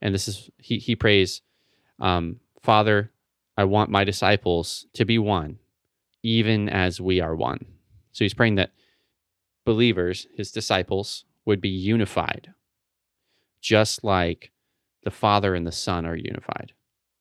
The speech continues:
Now, that is a lofty goal and a lofty prayer that Jesus prays. We're gonna talk about some other passage-,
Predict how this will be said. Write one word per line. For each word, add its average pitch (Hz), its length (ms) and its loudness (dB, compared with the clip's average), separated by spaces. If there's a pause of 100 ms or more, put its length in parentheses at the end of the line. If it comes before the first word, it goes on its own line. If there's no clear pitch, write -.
(800)
Now, 101 120 2
that 113 220 4
is 101 140 -2
a 92 120 -2
lofty 98 800 0
goal - 420 -4 (580)
and 92 180 -2
a 82 80 -4
lofty 90 560 0
prayer 85 480 -6 (600)
that 90 100 -2
Jesus - 360 -6
prays. - 440 -6 (1500)
We're 120 120 4
gonna 110 160 6
talk 107 240 2
about 98 160 2
some 98 160 2
other 92 160 4
passage-, 90 520 -2